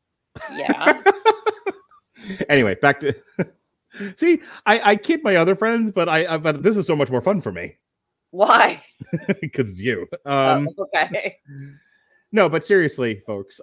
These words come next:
Speaker 2: um, I, I really do need, need to spend a minute and, and stress how I think this movie falls into a lot of, I don't know, traps, um, that a lot of other movies,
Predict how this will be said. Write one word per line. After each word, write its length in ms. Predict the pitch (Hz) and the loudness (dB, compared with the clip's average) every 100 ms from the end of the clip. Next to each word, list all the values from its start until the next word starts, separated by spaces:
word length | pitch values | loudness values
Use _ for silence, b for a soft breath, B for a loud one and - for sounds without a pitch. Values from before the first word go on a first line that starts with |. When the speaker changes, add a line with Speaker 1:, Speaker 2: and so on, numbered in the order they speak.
| 131 | -6
Speaker 2:
um, 540 | 135 135 131 127 117 _ _ _ _ _ _ _ _ - | -2 -2 -4 -6 -8 _ _ _ _ _ _ _ _ -4
I, 160 | 165 175 | -2 0
I 80 | |
really 340 | 175 196 359 294 | -2 -2 -6 -6
do 420 | 170 277 143 120 | -6 -6 -6 -6
need, 300 | 131 139 131 | -8 -10 -10
need 240 | 139 139 123 | -12 -12 -10
to 80 | |
spend 260 | 117 160 196 | -10 -8 -6
a 40 | |
minute 300 | 127 104 104 101 | -6 -6 -6 -10
and, 160 | 107 | -12
and 380 | 113 110 101 98 _ _ _ | -10 -10 -10 -12 _ _ _
stress 400 | - 147 180 - | -8 -6 -6 -4
how 220 | 120 104 | -4 -2
I 80 | 101 | -4
think 280 | - 135 117 | -6 -10 -6
this 280 | 120 120 | -8 -6
movie 300 | 113 110 113 | -8 -6 -8
falls 300 | 113 104 104 | -8 -6 -6
into 220 | 110 107 107 | -8 -8 -8
a 40 | |
lot 260 | 107 127 120 | -6 -6 -4
of, 140 | 107 _ _ _ _ _ _ _ _ _ _ _ 392 | -6 _ _ _ _ _ _ _ _ _ _ _ -8
I 20 | |
don't 120 | 285 | -2
know, 240 | 196 190 156 | -2 -2 -6
traps, 580 | - 147 165 - - - B B B - | -4 -2 -2 -8 -14 -14 B B B -4
um, 440 | 147 143 139 139 | 0 2 0 0
that 120 | 131 131 | -2 -2
a 40 | |
lot 220 | 123 120 | -2 -2
of 120 | 123 | -4
other 580 | 113 113 117 113 110 107 139 | -4 -2 -2 -2 -2 -4 -4
movies, 680 | 120 120 117 113 110 101 | -4 -2 -2 -4 -6 -10